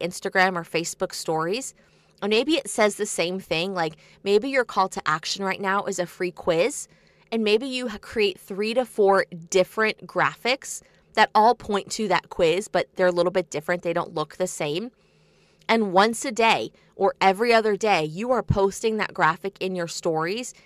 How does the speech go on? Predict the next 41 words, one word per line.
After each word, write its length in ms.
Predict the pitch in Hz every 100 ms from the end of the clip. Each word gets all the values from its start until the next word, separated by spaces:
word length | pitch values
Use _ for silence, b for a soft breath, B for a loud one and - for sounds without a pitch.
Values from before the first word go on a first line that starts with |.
| b
and 160 | - 202
you 120 | 214
are 140 | 208 185
linking 680 | 180 180 190 - 226 226
a 80 | 196
link 420 | 170 165 208 - - -
to 240 | - 220 196
that 200 | 180 -
quiz. 480 | 185 160 233 - - b b b b
So, 380 | - - 226 220 b b
you 140 | 220
know, 100 | 233
those 200 | 214 208
stories 480 | - - 262 302 226
stay 220 | - 196
up 120 | 175 -
for 140 | 190
twenty-four 500 | - 190 180 - 165
hours. 420 | 196 233 175 180 -
If 100 | 175
you're 220 | 202 247
with 220 | 247 226 -
your 100 | 180
family 460 | - 233 233 190
or 140 | - 175
you're 160 | 165
taking 400 | 170 220 214 180
a 80 | 180
nap 280 | 175 196 226
or 100 | 185
you're 140 | 170 170
sleeping, 540 | - 214 214 175 165 b b b -
you 280 | 185 240 277
still 240 | - 254
have 180 | 220 208
the 140 | 196
ability 420 | 180 175 180 180
to 220 | 180 190 175
sell 340 | - 165 165
to 160 | - 214
someone 520 | - 214 240 254